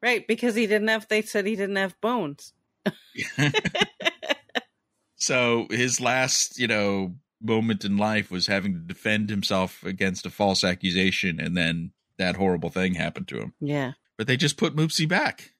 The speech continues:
Speaker 1: Thanks to, uh, Ransom's teeth. I know. I feel like it's so hard to review the show because you just wanna describe it.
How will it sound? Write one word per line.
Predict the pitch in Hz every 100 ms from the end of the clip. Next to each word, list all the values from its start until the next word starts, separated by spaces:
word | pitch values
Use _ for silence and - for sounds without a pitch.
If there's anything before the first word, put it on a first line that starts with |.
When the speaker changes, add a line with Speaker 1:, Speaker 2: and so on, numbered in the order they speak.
| _
Speaker 1:
Thanks | - 185 - -
to, | 185 175
uh, | 160 151
Ransom's | 156 156 156 165 -
teeth. | 139 123 - - _ _ _ - _ _ _ _ _ -
I | 202
know. | 285 214 196
I | 226 294
feel | - 302
like | 359 339
it's | 233 -
so | - 349 392
hard | 359 285
to | 240
review | 220 180 180
the | 175
show | 175 175 156
because | 151 - 147 135 - - - - -
you | 220
just | 311 294
wanna | 277 269
describe | 226 220 - 196 202 240
it. | - -